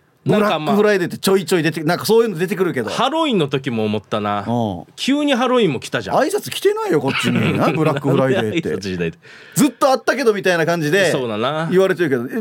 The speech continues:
Speaker 2: なんか安くなる金曜日みたいなことでしょ？
Speaker 1: そうそうそうそうそうそう。
Speaker 2: そういうの多いんだよ、最近。
Speaker 1: うん。
Speaker 2: なんかブラックマンデーとか、なんかサンデーなんかな。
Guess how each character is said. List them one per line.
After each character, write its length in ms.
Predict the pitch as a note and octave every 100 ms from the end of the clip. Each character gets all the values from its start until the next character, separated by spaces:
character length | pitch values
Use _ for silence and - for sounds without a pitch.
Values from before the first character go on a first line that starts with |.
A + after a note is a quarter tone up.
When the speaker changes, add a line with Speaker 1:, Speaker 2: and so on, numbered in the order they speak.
| G#3
Speaker 2:
な 120 | E4+
ん 20 |
か 80 | E4+
安 180 | A#3 -
く 80 | E4+
な 100 | D4
る 60 |
金 160 | D3+ F#3+
曜 120 | F#3
日 80 | F#3
み 80 | F#3
た 80 | C#3
い 40 |
な 40 |
こ 60 | A2+
と 80 | C4+
で 60 |
し 80 | G#3
ょ？ 100 | G#3+
Speaker 1:
そ 160 | - F3+
う 40 |
そ 160 | D#3 C3+
う 40 |
そ 180 | A2+ A2
う 20 |
そ 0 |
う 20 | F#2+
そ 180 | -
う 0 |
そ 0 |
う。 60 | -
Speaker 2:
そ 120 | - D#4
う 20 |
い 40 |
う 20 |
の 160 | A3+ G3
多 100 | C#4
い 60 | C4+
ん 40 |
だ 60 | F3
よ、 60 |
最 180 | C3 A#2+
近。 260 | A2+ G2 E2+
Speaker 1:
う 80 |
ん。 460 | G#2+ G#2 F#2 F2 D#2
Speaker 2:
な 80 | G#2+
ん 80 | G2+
か 80 |
ブ 100 | G2+ D3
ラ 80 | D3
ッ 20 |
ク 160 | -
マ 140 | D#3 C#3+
ン 80 | C3+
デ 240 | A#2+ A#2
ー 20 |
と 100 | A2+
か、 60 | G2
な 80 | G#2+
ん 40 |
か 60 | G#2+
サ 140 | A#2+
ン 80 | G#2+
デ 140 | F#2+
ー 40 | D2+
な 80 |
ん 80 | G2+
か 80 | F#2+
な。 240 | F#3 G#3+